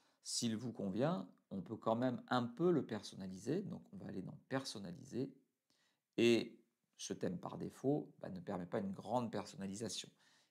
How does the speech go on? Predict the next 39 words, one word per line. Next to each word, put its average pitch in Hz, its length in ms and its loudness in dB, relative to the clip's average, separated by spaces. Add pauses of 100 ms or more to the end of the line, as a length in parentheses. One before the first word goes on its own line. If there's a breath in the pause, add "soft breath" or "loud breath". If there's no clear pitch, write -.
Il 92 100 -4
va 95 160 4
permettre 92 640 -2 (880)
de 143 100 -2
régler - 640 0
l'identité 90 600 -4
du 110 100 -6
site. - 480 -4 (240)
Donc, - 160 -10
c'est - 80 -12
ce - 60 -14
que 101 100 -12
l'on 101 80 0
avait 95 160 0
fait 90 160 -6
au 98 60 -2
début, 127 440 -2
donner 95 220 2
un 98 120 0
titre - 240 -8
au 143 60 0
site, 170 440 -4 (400)
une 92 160 -2
baseline, 139 680 2 (160)
donc - 140 -18 (100)
une - 280 -8
description, - 640 -4 (840 soft breath)
euh, 92 220 2
un 104 100 0
favicon, 127 720 2 (180)
et 101 140 2
puis 170 360 0
ici, 170 680 -2
euh, 98 340 -2 (720)
changer 110 440 0
dans 110 140 2
les 101 80 0
mentions 101 320 -4
du 104 140 -4